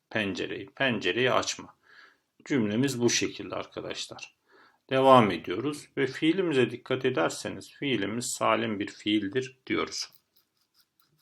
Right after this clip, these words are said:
Devam ediyoruz. Her gün Kur'an okuyunuz. Şimdi burada, e,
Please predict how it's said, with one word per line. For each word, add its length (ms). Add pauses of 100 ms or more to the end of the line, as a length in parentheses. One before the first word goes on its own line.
(1800)
Devam 420
ediyoruz. 640 (640)
Her 360
gün 480
Kur'an 540
okuyunuz. 760
Şimdi 320
burada, 460 (600)
e, 360